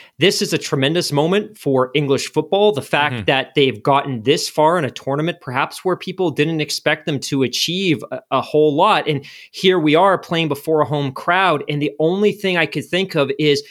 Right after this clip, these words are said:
Speaker 1: if they don't win this, the torrent of racist filth that is gonna come forward through social
Speaker 2: Mm-hmm.
Speaker 1: media is going to be mind-boggling. It's going to be blinding. And to me, it wasn't even a question of whether it was going to happen. It was just a matter of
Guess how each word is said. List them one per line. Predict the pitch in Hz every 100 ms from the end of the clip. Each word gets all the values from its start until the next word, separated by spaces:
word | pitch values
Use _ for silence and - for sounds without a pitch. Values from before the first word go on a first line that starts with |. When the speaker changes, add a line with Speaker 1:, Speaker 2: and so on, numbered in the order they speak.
| - _ -
Speaker 1:
if | 165 120
they | 143 196
don't | 214 214 202
win | 135 185 165
this, | 120 117
the | - 135
torrent | 127 - - 185 233 233 - -
of | 156 120
racist | 107 123 175 180 175 151 -
filth | - 208 214 131 -
that | 147
is | 143
gonna | 143 165
come | 185 - 165
forward | 151 - 226 180 127
through | - 147
social | 135 160 143 110
Speaker 2:
Mm-hmm. | 135
Speaker 1:
media | 160 196 143 120 - - - -
is | 175 156
going | - 180 185 165
to | - 180
be | 143 175 175
mind-boggling. | 151 131 170 269 208 127 120 120 120
It's | 156 -
going | 160 170
to |
be | 165 160
blinding. | 139 165 202 139 123 120
And | 151 - - - _ -
to | 180
me, | 175 254
it | 226 175
wasn't | 156 185 196 202
even | 175
a | 147
question | - - 175 - 175
of | 127
whether | 135 151
it | 139
was | 120
going | - 131
to |
happen. | 120 165 220 147
It | 123
was | 139 123
just | 160 151
a | 139
matter | 135 139 135
of | 123